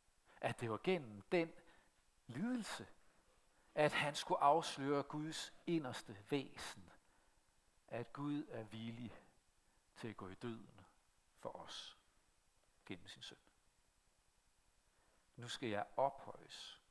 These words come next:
fysisk løftes over jorden og k-, klynges op på et kors, for at I må få lov at se, hvor stor Guds kærlighed er.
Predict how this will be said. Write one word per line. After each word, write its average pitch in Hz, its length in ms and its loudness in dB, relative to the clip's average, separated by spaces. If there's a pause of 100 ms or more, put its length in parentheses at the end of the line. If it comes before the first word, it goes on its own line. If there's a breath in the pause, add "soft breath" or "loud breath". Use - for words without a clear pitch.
(640)
fysisk - 600 -8
løftes 139 500 4
over 127 320 6
jorden 117 380 0
og 101 80 -8
k-, - 140 -10 (300 loud breath)
klynges 117 380 -4
op 123 200 6
på 123 160 -2
et 107 100 -8
kors, - 600 -2 (460 loud breath)
for 113 240 -2
at 110 140 -6
I 160 160 -4
må 175 140 -4
få 139 140 -10
lov 131 260 0
at 127 80 -6
se, 127 240 -8
hvor 127 120 -10
stor 127 240 -10
Guds - 240 -14
kærlighed 104 440 -10
er. - 200 -12